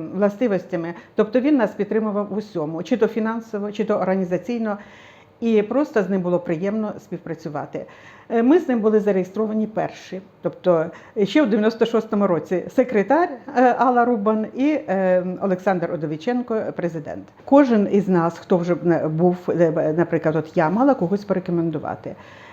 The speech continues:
Я порекомендувала, е, Перетятька, е, Петра Івановича. Чому? По-перше, він тоді вже був, е, е, очолював, е, в обласній адміністрації відділ, е, зовнішньоекономічних зв'язків.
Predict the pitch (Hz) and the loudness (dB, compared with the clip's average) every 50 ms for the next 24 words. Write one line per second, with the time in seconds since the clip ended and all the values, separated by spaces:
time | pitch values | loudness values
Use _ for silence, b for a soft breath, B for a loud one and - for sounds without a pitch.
0 | B - 170 190 247 294 330 339 311 294 294 302 269 262 262 247 240 233 240 233 | B 0 4 6 6 6 6 6 4 4 4 4 4 4 4 4 4 4 4 4
1 | 226 226 226 208 - - 185 185 185 180 185 - 208 214 185 180 - 208 214 214 | 6 6 4 2 2 2 4 4 4 2 4 2 2 2 2 2 2 0 0 0
2 | - - - 220 214 214 - 180 170 175 170 165 180 170 175 156 120 - - - | -2 -2 -2 0 0 0 -2 -2 -2 -2 -4 -4 -2 -2 -2 -2 -4 -6 -6 -8
3 | - 151 - - - 156 B B B B B - - 294 269 220 165 156 151 - | -10 -12 -12 -12 -14 -14 B B B B B 2 4 6 6 6 4 0 -2 -4
4 | - - - 240 240 220 185 165 165 - - - 180 - - 196 208 262 277 262 | -6 0 0 2 2 4 2 2 0 -4 -4 -4 -4 -4 -2 0 2 4 4 4
5 | 240 208 - - - 196 190 165 180 214 214 208 185 185 175 165 165 180 180 175 | 2 0 -2 0 0 0 0 2 2 0 0 2 2 0 0 2 2 2 2 0
6 | 170 - - - - 190 175 170 165 156 147 160 175 165 151 139 117 - - - | 0 -4 -8 -2 0 2 2 2 2 0 0 -2 -2 0 -2 -4 -6 -10 -16 -20
7 | - - - B B B B B B B B B B B B - - - - - | -20 -20 -20 B B B B B B B B B B B B -20 -20 -20 -20 -4
8 | - 196 233 285 - - - 247 220 202 196 185 185 180 196 214 226 220 220 - | 2 2 2 2 2 2 4 6 6 6 6 4 2 2 2 2 2 2 0 -6
9 | - - - 202 202 196 190 180 214 214 208 214 214 214 233 254 240 - 180 180 | -8 -4 -2 0 0 0 2 2 4 4 4 4 2 2 2 0 2 2 0 2
10 | 180 196 190 180 185 - - 233 254 254 - 220 196 175 214 214 196 196 240 247 | 2 2 2 2 0 0 0 0 0 0 0 -2 0 2 0 0 0 0 0 0
11 | 240 - - 190 185 180 185 - - 180 175 - - 208 214 208 - 214 202 170 | 0 2 4 6 6 6 6 4 2 0 0 0 0 0 -2 -2 -4 -4 -4 -2
12 | 170 185 170 170 170 165 - - 180 151 170 175 175 175 - - 127 120 | 0 0 2 2 0 -2 -2 -4 -4 -4 -2 -4 -4 -6 -8 -10 -10 -10